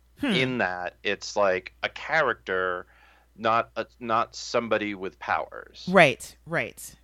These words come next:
Speaker 2: Right? It's
Speaker 1: Yeah.
Speaker 2: like, this is the character in the game. It's not like they ha-, it's not, this is not a superhero with superhero powers.
Speaker 1: Right. Just a
Speaker 2: Um,
Speaker 1: very skilled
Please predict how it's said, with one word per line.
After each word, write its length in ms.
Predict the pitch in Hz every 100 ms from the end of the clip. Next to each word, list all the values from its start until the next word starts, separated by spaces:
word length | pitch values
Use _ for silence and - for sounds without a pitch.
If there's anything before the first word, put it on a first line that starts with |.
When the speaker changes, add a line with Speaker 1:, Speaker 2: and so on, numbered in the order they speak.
| _ _ _ -
Speaker 2:
Right? 440 | 107 98 101 -
It's 260 | - 104 113
Speaker 1:
Yeah. 60 |
Speaker 2:
like, 240 | 104 98 95 _
this 160 | 120
is 140 | 139 120
the 100 | 123
character 560 | - 117 110 110 107
in 140 | 101 95
the 80 | 92
game. 640 | 101 104 87 87 85 85 - - - _
It's 240 | 107 -
not 240 | 113 107 95
like 180 | 104 98
they 120 | 101
ha-, 180 | 98 98
it's 200 | 101 -
not, 200 | - 110
this 160 | - -
is 100 | 107
not 160 | 110 95
a 40 |
superhero 840 | 95 - 120 - 101 95 92 85
with 120 | 82 -
superhero 720 | - 104 95 87 85 82 85
powers. 640 | - 90 80 - - -
Speaker 1:
Right. 260 | 165 135 123 - _ _ _ _ _ _ _ _
Just 300 | 160 240 - -
a 260 | 202 190
Speaker 2:
Um, 60 | 208 170
Speaker 1:
very 320 | 202 202 226
skilled 720 | 214 - - 170 165 165 160